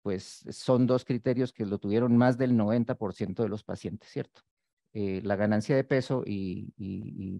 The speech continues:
mire que aquí no está la elevación de bilirrubinas. Me faltó resaltar que en pediatría hasta el treinta por ciento de los pacientes tienen, eh, síndrome, eh, enfermedad venoclusiva,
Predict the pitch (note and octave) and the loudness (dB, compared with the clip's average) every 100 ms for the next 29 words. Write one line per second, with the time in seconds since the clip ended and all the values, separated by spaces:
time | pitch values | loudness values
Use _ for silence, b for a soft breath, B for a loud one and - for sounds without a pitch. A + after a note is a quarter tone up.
0 | - A2+ - _ _ _ _ - B2 D3 | -10 -12 -20 _ _ _ _ -2 2 4
1 | D#3+ D#3 - D3+ - C3+ B2+ C3+ C3 A#2 | 6 6 8 8 10 8 8 8 8 10
2 | G#2+ B2+ B2+ C3 C3+ C3+ F#3+ A3 B2 A2 | 8 8 8 8 8 8 8 10 8 6
3 | A2+ G#2 A#2 A#2 B2+ C3+ E3 E3 E3 D3 | 4 4 6 6 6 4 2 4 4 2
4 | - b b b b b _ C3 A#2+ A#2 | 0 b b b b b _ 4 6 6
5 | A2+ A#2 G2+ - E3 D#3 C#3+ D3 - _ | 6 6 6 6 8 10 10 6 0 _
6 | _ A#2 A#2 - G#2 - D3+ D3 D3 C#3 | _ -4 -2 0 2 6 6 6 6 6
7 | - C#3 B2+ C3+ C#3 - D3+ D3 B2+ C#3 | 6 6 8 6 6 6 6 8 6 4
8 | B2+ - _ C3 A#2+ B2 B2+ - G#2+ G2+ | 0 -4 _ 8 10 10 8 8 6 6
9 | G2 - G2+ A2 A#2+ B2 B2 - G2+ F#2 | 4 2 4 6 6 6 4 4 4 4
10 | - G#2 F#2 G2+ A2 B2 B2 C3+ B2+ C3 | 2 -2 0 2 4 4 2 -2 -4 -2
11 | A#2+ | -2